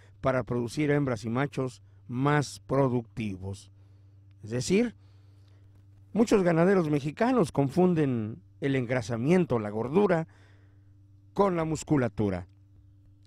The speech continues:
Y aunque por momentos dejó a un lado sus criterios base de juzgamiento,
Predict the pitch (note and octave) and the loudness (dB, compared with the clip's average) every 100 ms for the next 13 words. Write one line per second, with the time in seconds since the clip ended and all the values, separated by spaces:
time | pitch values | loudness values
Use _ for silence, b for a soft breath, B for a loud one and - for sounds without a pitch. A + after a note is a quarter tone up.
0 | - - - - - - _ - - - | -20 -20 -20 -20 -20 -20 _ -20 -20 -20
1 | - _ _ _ - - B2 B2+ B2 B2+ | -20 _ _ _ -16 -4 0 0 0 -2
2 | A#2 C3 B2 E3 A#3+ B3+ E3 B2 C3+ D#3 | -2 0 2 2 2 2 0 0 0 2
3 | C#3+ C#3+ C3+ B2 A#2+ - D3 D3 D3 D3+ | 2 2 2 0 0 -2 0 2 2 2
4 | F3+ C#3+ A#2 G#2+ A2+ - - - - - | 2 2 0 -2 -6 -14 -20 -20 -20 -16
5 | - A#2+ C3 A#2 D3+ D3+ D3+ A#2 B2 D3 | -10 -8 -6 -4 0 2 2 0 -2 -2
6 | C#3+ A2+ - A#2+ B2 D#3+ G#3 F3+ F3+ G3 | -2 -6 -4 -2 0 2 2 2 0 0